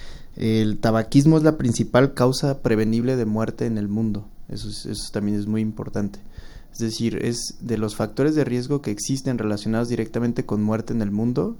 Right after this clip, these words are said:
como lo comentaba, eh, previamente con las enfermedades más prevalentes, es el, el más importante.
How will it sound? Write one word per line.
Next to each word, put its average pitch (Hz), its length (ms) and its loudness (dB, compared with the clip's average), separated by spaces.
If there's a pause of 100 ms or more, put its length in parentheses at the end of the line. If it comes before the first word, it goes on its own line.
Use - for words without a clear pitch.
(120)
como 107 240 0
lo 104 100 2
comentaba, 107 560 0
eh, 107 100 -4
previamente 110 440 -2
con 113 120 -4
las 104 140 -4
enfermedades 101 400 0
más 107 160 0
prevalentes, 113 760 0 (480)
es - 180 0
el, 113 200 4
el 110 180 0
más 107 280 0
importante. 104 680 -2